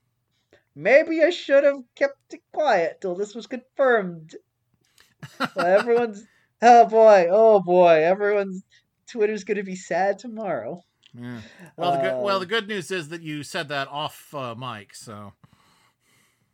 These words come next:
Speaker 1: Oh, that's right. So, <laughs> so no one will have any clue what I'm talking about right now. So
Speaker 2: Yes.
Speaker 1: anyway,
Speaker 2: They
Speaker 1: back,
Speaker 2: will have
Speaker 1: back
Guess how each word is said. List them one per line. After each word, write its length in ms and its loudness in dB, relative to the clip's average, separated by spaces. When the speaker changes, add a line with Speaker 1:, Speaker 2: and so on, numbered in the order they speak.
Speaker 1:
Oh, 340 10
that's 220 4
right. 380 2
So, 520 -2
<laughs> 200 -4
so 560 0
no 220 2
one 80 0
will 140 0
have 120 -4
any 400 -2
clue 460 2
what 180 0
I'm 200 -4
talking 380 -2
about 320 -2
right 240 -8
now. 300 -12
So 140 -2
Speaker 2:
Yes. 340 6
Speaker 1:
anyway, 220 -4
Speaker 2:
They 100 -12
Speaker 1:
back, 120 -6
Speaker 2:
will 160 -8
have 80 -12
Speaker 1:
back 120 2